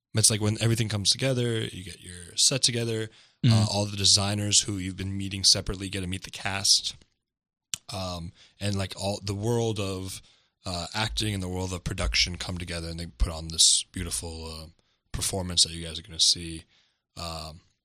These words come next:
Speaker 1: you know, the twenty-fourth through twenty-sixth. So, yeah, it's, it's a really exciting week, but it's a really, really stressful week 'cause we have long hours, long days, and not to mention we're all, we're all students here. I'm a
Speaker 2: <laughs> Yeah.
Speaker 1: graduate student, you know, all the actors and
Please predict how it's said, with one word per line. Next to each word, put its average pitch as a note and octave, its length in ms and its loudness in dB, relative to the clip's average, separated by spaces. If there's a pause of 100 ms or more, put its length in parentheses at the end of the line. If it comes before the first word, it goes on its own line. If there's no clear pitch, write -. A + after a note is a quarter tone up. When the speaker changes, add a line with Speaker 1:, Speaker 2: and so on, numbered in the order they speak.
(720)
Speaker 1:
you F2 80 -8
know, E2+ 80 -6
the D#2+ 80 -8
twenty-fourth E2+ 440 -2
through E2+ 80 -6
twenty-sixth. - 640 2
So, E2+ 240 0
yeah, G2+ 240 0
it's, E2+ 140 4
it's - 180 2
a C3+ 60 0
really E3+ 180 6
exciting C#3+ 380 4
week, C3 180 2
but A2 120 -2
it's F#2 120 0
a G2 80 -4
really, A#2+ 360 2
really G#2+ 120 0
stressful G2+ 360 2
week F#2+ 120 -6
'cause F#2 120 -8
we F#2+ 60 -8
have F2+ 100 -10
long A2 280 -4
hours, F#2+ 340 -2
long G2 180 -6
days, F2+ 320 -6
and F2 160 -10 (500)
not A2+ 180 2
to A2 80 0
mention G2 300 2
we're G2 80 0
all, F#2 140 -4 (180)
we're A2+ 160 2
all A2 100 4
students G#2+ 460 4
here. G2+ 140 0
I'm G#2 100 2
a G2+ 40 0
Speaker 2:
<laughs> - 0 -
Yeah. G2 40 0
Speaker 1:
graduate G#2 420 4
student, G2+ 460 4
you F#2+ 100 -4
know, F#2 320 -4
all G2+ 120 -2
the G#2 100 -2
actors G2 420 -2
and F2+ 220 -4